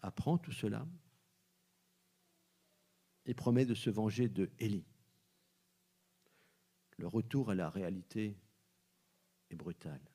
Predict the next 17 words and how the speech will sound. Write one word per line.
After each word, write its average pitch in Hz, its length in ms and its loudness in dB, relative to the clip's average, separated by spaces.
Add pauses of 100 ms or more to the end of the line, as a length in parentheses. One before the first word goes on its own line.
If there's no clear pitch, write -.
(2250)
Qui - 140 2
est 123 60 8
donc 143 200 0
cette - 180 -12
Jézabel, 110 720 -2 (720)
l'épouse 123 320 0
du 131 80 -2
roi 135 220 0
Akab ? 151 420 -4 (1200)
Voici 151 260 0
comment 165 260 4
le 139 140 6
couple 147 440 -2
nous 135 280 8
est 139 60 10
présenté 135 580 6
dans 127 300 2